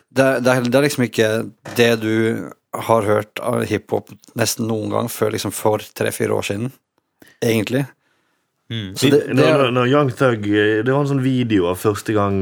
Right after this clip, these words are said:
Speaker 3: eh, Kanye West hørte Danny Glover på klubb i Paris, og han bare lose his shit. Det er liksom noe helt annet når det kom. Det er
Speaker 1: Ja.
Speaker 3: bare, what the fuck?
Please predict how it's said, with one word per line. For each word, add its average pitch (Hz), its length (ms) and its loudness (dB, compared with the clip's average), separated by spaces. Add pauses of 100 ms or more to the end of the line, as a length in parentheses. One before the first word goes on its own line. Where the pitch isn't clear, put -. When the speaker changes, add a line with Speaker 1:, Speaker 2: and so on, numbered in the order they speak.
Speaker 3:
eh, 87 640 0
Kanye 104 240 0
West 120 320 -4
hørte 92 420 0
Danny 95 220 0
Glover 117 460 0 (180)
på - 80 -6
klubb 98 260 -2
i 90 60 -2
Paris, 113 460 -2 (560)
og 107 100 0
han 110 80 0
bare 98 240 2
lose 110 320 0
his 98 160 -2
shit. - 460 -6 (500)
Det 147 80 2
er 147 160 4
liksom 131 240 0
noe 117 220 -2 (880)
helt 208 220 -4
annet 139 340 -2
når 107 140 -2
det - 80 -6
kom. 123 180 0
Det 156 140 -4
er - 20 0
Speaker 1:
Ja. - 60 -2
Speaker 3:
bare, 156 180 2
what 175 280 0
the 131 100 0 (180)
fuck? - 320 -4